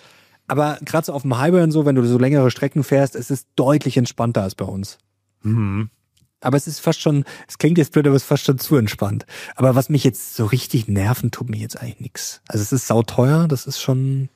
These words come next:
Speaker 1: heftig. Aber es ist, finde ich, nicht viel teurer geworden. Ich war, äh, zwei Jahre her, knapp zwei Jahre in Chicago zum Beispiel. Äh, ich würd mal sagen, da war's eigentlich schon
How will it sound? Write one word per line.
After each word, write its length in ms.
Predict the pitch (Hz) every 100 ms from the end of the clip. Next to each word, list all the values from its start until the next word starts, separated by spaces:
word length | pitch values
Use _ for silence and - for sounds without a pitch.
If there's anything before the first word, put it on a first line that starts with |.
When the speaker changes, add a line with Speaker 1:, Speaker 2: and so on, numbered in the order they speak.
| _ _
Speaker 1:
heftig. 500 | - 147 - 170 165 - - -
Aber 360 | - 156 180 147
es 120 | 143
ist, 200 | 160 -
finde 220 | - 160
ich, 120 | 147
nicht 220 | 151 143 -
viel 200 | 165 156
teurer 400 | - 135 139 113
geworden. 360 | 104 104 107 110
Ich 140 | -
war, 760 | 123 123 120 120 123 123 127 131
äh, 40 | 131
zwei 300 | - - 131
Jahre 280 | 156 160 156
her, 240 | 143 160
knapp 240 | - 135 -
zwei 120 | 131
Jahre 180 | 127 127
in 220 | 120 113 - - - - -
Chicago 360 | 131 131 151 175
zum 160 | -
Beispiel. 420 | 147 147 - 147 143 - _ _ _ _ _
Äh, 600 | - 123 123 123 123 123 113 _ _ _ _ _ _ -
ich 140 | 139 123
würd 120 | 143
mal 120 | 135
sagen, 260 | 127 139 127
da 120 | 117
war's 200 | 127 127
eigentlich 220 | 120 123
schon 300 | 123 117 123